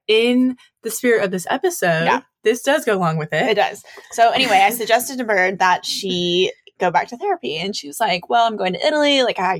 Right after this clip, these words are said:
Speaker 2: can't see someone every week or whatever." And I was like, "Well, there are so many virtual options." So she's using
Speaker 1: BetterHelp.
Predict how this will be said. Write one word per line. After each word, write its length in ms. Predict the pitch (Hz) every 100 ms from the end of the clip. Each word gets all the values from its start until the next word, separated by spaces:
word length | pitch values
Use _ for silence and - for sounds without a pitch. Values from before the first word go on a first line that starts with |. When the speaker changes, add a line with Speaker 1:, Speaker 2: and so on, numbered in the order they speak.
| -
Speaker 2:
can't 240 | 202 -
see 140 | - 254
someone 300 | 254 254 247
every 240 | 247 240
week 340 | 233 240 233 240
or 60 |
whatever." 320 | 240 226 220
And 80 | 220 - - - 190
I 60 |
was 100 | 202
like, 140 | 214 226
"Well, 120 | 240
there 140 | 254
are 40 | 254
so 180 | 262
many 340 | 262 254 247 214
virtual 420 | 220 302 - 233
options." 680 | 185 156 - 160 185 247 247
So 460 | - 196 180 175 -
she's 320 | - 214 208 196
using 560 | 202 220 240 262 285 _ _ _ _ -
Speaker 1:
BetterHelp. 880 | 185 196 202 202 - - 175 156